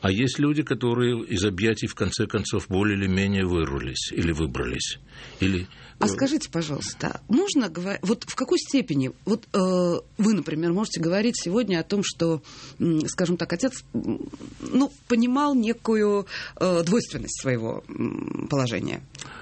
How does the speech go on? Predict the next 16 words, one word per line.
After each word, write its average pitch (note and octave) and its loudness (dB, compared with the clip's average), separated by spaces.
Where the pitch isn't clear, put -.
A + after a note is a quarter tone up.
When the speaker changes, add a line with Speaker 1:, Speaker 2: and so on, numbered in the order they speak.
Speaker 2:
Ведь A3+ 4
каждый G3 0
был B2+ -4
в B2 -6
двойственном C3+ 0
Speaker 1:
Э, G2 4
Speaker 2:
положении, G#2 2
правильно? D#4+ 4
Speaker 1:
значит, F3+ 0
вы D#3+ 4
знаете, F#3+ 2
какая G2+ 2
штука? - -4
Я G2 2
боюсь, F#3 2
что - 0